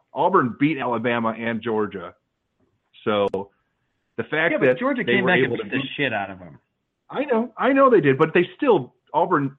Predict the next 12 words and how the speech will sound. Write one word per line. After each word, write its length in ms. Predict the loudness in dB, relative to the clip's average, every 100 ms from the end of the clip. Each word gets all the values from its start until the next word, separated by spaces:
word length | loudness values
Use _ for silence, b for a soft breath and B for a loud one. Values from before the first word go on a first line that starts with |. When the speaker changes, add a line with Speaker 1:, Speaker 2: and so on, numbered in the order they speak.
| 2
Speaker 1:
is, 200 | 2 2 -4 _ _ -14 -4
was 180 | 0 -2 0
capable 480 | 0 0 -2 -2 0
of 140 | -4
beating 320 | -4 -2 -2 0
both 240 | 0 0 -4
teams 220 | -8 -6
in 60 | -6
the 60 |
national 400 | -4 -4 -6 -8
championship 500 | -6 -6 -6 -12 -14
game, 300 | -14 -14 -14